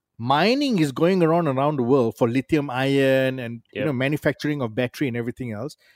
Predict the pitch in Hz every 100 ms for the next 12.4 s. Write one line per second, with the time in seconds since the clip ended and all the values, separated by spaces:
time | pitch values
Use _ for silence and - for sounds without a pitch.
0 | - 170 180 220 254 127 - 196 - -
1 | 220 185 139 190 - 151 170 156 - 143
2 | 165 147 135 135 - 113 98 160 - _
3 | 120 175 214 214 143 127 143 123 110 113
4 | 87 127 214 - - - - 196 185 185
5 | 196 208 151 135 143 - 151 160 147 151
6 | 113 127 - 156 147 139 - 131 147 147
7 | 143 - 113 - 131 160 127 135 139 117
8 | 113 107 98 185 - - _ 117 196 170
9 | 139 143 - 113 98 113 98 156 180 -
10 | - - - 170 - - 233 - 247 -
11 | 135 139 - 220 233 220 175 - 151 196
12 | 190 202 -